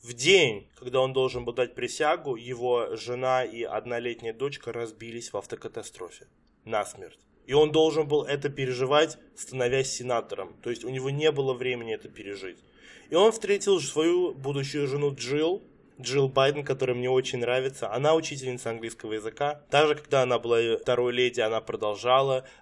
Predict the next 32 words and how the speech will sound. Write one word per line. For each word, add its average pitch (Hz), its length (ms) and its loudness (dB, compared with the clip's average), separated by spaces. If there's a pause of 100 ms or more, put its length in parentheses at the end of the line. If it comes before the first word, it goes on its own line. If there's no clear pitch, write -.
работать 117 560 -4
полную 113 380 0
ставку 110 420 -2
учительницы 110 720 -12
в 98 60 -16
университете. 104 840 -6
И 110 100 -6
она 107 200 0
даже 98 220 -8
сейчас 131 380 -6
сказала, 120 420 -2
что 113 320 -4 (280)
хоть 113 260 -6
она 113 120 -2
будет 113 260 -8
и - 20 -12
первая 110 380 -2
леди, 104 260 -6
она 98 160 -8
продолжит 113 580 -2
работать. 107 640 -6
И 135 60 0
она 170 200 4
помогла 160 480 4
Джо 160 520 0 (340)
спасти 147 560 0
семью, 147 400 -4
потому 139 320 -2
что 135 160 -8
у - 20 -4
него 127 160 2
оставалось 120 680 0